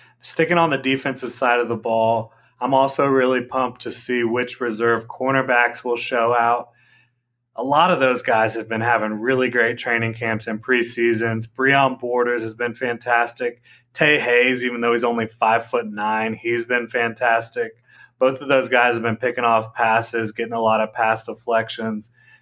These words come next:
And then you've still got Quentin Meeks, too, who is a guy that's probably gonna make the roster. And in front of all those guys, Trey Herndon, in my opinion, he's played like a guy who could start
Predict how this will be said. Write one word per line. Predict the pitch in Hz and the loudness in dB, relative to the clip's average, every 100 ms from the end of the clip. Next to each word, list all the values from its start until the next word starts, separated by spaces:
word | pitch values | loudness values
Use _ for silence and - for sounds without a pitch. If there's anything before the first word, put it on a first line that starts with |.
| - | -12
And | 127 | -2
then | 139 | 0
you've | 139 120 | 2 0
still | - 139 | 0 0
got | 135 123 117 | 2 0 -2
Quentin | - 131 123 117 | -4 -4 -4 -6
Meeks, | 117 123 - - | -2 -2 -4 -10
too, | - 131 131 127 | 0 2 4 2
who | 120 120 | 0 -2
is | 117 | -2
a | 117 | -2
guy | 117 120 123 | 0 2 0
that's | 120 - _ _ | -2 -10 _ _
probably | 117 113 123 123 | -2 0 2 0
gonna | 120 | 0
make | 120 120 120 | 0 0 0
the | 120 | 0
roster. | 117 120 120 131 120 - _ _ _ _ | 2 2 -2 -6 -6 -6 _ _ _ _
And | 131 123 120 123 | 0 2 2 -2
in | 123 123 | -4 -4
front | - 147 | 0 2
of | 135 | 4
all | 117 135 120 | 4 4 4
those | 110 107 | 0 -2
guys, | 107 107 104 | -2 -2 -2
Trey | - 139 127 | -2 0 2
Herndon, | 107 117 123 104 98 98 _ _ _ _ _ 107 | 2 0 -2 -2 -10 -16 _ _ _ _ _ -6
in | |
my | 117 139 | 2 2
opinion, | 143 - 110 110 107 | 2 -2 -4 -4 -6
he's | 127 143 | -6 -6
played | - - 120 110 | -6 0 0 0
like | 110 110 | -2 -4
a | |
guy | 104 110 113 | -4 0 0
who | 113 | 0
could | 113 123 123 | -4 -4 -4
start | - 113 113 110 | -4 2 2 2